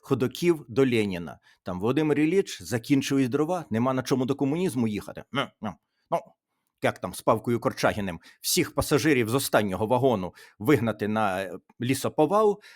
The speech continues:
нарубати дров, е, р-, сам вагон порубати, вкинути в, е, топку, їхати далі.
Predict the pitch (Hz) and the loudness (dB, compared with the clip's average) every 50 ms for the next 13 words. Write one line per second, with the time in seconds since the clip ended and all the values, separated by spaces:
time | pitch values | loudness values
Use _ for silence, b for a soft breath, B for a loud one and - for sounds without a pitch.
0 | B B _ 107 127 151 156 156 135 156 131 117 - 135 131 120 175 208 220 214 | B B _ 2 4 4 4 4 4 4 2 4 2 0 0 4 6 8 6 6
1 | - - B B B B B - 120 131 120 113 113 110 107 113 113 123 131 - | 6 0 B B B B B 0 2 2 4 4 4 2 2 2 0 -4 -8 -10
2 | - - - 190 185 160 143 151 135 156 147 113 107 - _ 147 143 143 156 156 | -8 -2 2 2 2 4 4 4 4 4 2 0 0 0 _ 0 4 4 2 4
3 | 151 220 220 208 214 - 196 180 165 - B B B B B _ - - - 190 | 4 4 2 2 0 0 0 0 0 -2 B B B B B _ -18 -6 2 2
4 | 202 190 160 143 139 - - 135 127 113 110 113 123 120 117 117 113 113 110 107 | 4 4 4 2 0 2 2 2 2 2 0 0 0 2 2 2 2 4 2 2
5 | 107 104 98 95 - _ _ _ _ _ _ _ 214 214 - - - 147 123 113 | 2 0 -2 -4 -10 _ _ _ _ _ _ _ 4 4 4 2 -4 -2 0 2
6 | 139 160 - - - - 117 104 98 87 85 85 80 | 0 0 0 -2 -4 -4 -2 0 -2 -2 -2 -4 -10